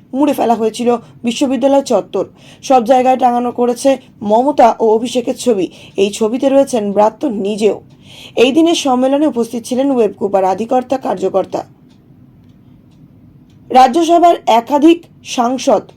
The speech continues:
মৌসুম নূর, জেলা তৃণমূলের সভাপতি আব্দুর রহিম বক্সি, সংগঠনের গৌড়বঙ্গ বিশ্ববিদ্যালয় ইউনিট সম্পাদক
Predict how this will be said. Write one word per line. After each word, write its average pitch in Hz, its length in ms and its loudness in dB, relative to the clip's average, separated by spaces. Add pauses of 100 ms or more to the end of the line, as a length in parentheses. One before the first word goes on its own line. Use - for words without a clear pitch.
(220)
মৌসুম 220 400 -2
নূর, 220 360 -2 (380)
জেলা 269 280 4
তৃণমূলের 277 460 -2
সভাপতি 240 720 -2 (320)
আব্দুর 226 460 2
রহিম 262 340 0
বক্সি, 285 500 0 (580)
সংগঠনের 302 680 4
গৌড়বঙ্গ 277 560 0 (220)
বিশ্ববিদ্যালয় 220 680 2
ইউনিট 226 400 -2
সম্পাদক 233 600 0